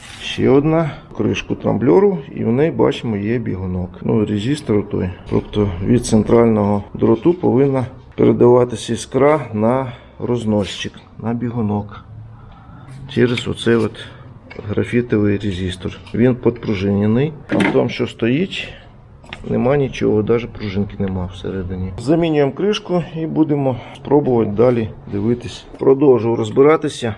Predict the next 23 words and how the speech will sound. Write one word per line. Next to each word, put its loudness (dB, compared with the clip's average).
Зняв 0
защитний -2
кожух 2
і 0
виявив. 2
Трамблер 4
у 2
нас -2
знаходиться -4
зараз -4
в -10
першому 2
положенні -2
циліндра, 0
а 2
тут 0
у 4
нас 0
метка -2
розпредвала 4
знаходиться -4
вон 0
знизу. -6